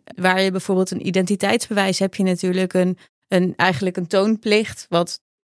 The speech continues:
met zich meeneemt toch wel dat je, dat de meeste mensen hem meestal bij zich hebben. Die plicht geldt voor een telefoon natuurlijk niet, maar praktisch gezien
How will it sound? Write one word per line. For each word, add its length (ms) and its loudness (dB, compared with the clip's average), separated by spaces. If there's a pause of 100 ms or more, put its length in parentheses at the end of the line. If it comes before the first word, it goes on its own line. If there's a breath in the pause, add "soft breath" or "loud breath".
met 280 2
zich 160 -2
meeneemt 520 0
toch 160 -4
wel 180 0
dat 180 -2
je, 80 -18
dat 220 -2
de 60 0
meeste 320 2
mensen 320 -2
hem 120 2
meestal 340 2
bij 200 0
zich 180 -6
hebben. 300 -4 (1300 loud breath)
Die 120 0
plicht 280 0
geldt 220 2
voor 160 2
een 60 0
telefoon 460 0
natuurlijk 380 -2
niet, 200 -2
maar 180 -6
praktisch 580 -2
gezien 680 -4